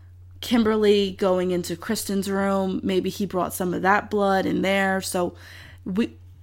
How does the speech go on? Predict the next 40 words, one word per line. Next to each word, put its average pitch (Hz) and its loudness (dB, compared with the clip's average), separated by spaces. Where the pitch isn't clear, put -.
we 226 2
really, 269 2
it's 254 -2
hard 226 2
to - -4
use 202 -4
the 196 0
blood 180 -2
types 185 -4
being 185 -2
found 180 0
in 185 -2
the 175 -2
different 185 -6
rooms 175 -4
to 185 -4
explain 185 -4
what 175 -2
happened 180 -4
at - -6
first 190 -2
when 190 0
it 220 4
was 196 0
moved 196 2
around 175 0
afterwards. - -4
If 233 2
not 233 4
by 247 4
MacDonald 202 2
himself, 208 0
maybe 185 -2
the 185 -4
people 202 -4
that - -2
were 185 -2
walking 185 -4
around 185 -2
afterwards. - -8